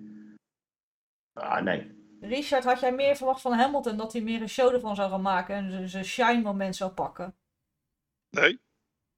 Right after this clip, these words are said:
Speaker 2: Nee?
Speaker 3: Wat valt er te shine als je vanaf dertien start?
Speaker 2: Nou, weet ik veel. Dus, eh, dus een moment, het was een moment.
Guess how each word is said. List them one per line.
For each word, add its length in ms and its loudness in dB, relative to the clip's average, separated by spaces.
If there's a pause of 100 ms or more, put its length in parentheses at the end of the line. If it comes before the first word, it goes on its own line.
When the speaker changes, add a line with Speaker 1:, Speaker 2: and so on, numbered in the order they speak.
(440)
Speaker 2:
Nee? 360 -6 (1200)
Speaker 3:
Wat 140 -8
valt 220 0
er 60 -18
te 80 -2
shine 400 4
als 100 2
je 80 -2
vanaf 240 2
dertien 300 6
start? 440 6 (180)
Speaker 2:
Nou, 380 -8
weet 140 -8
ik 100 -12
veel. 320 -2
Dus, 200 -12
eh, 120 -12
dus 180 -14
een 80 -10
moment, 400 -6
het 80 -20
was 200 -6
een 80 -10
moment. 540 -6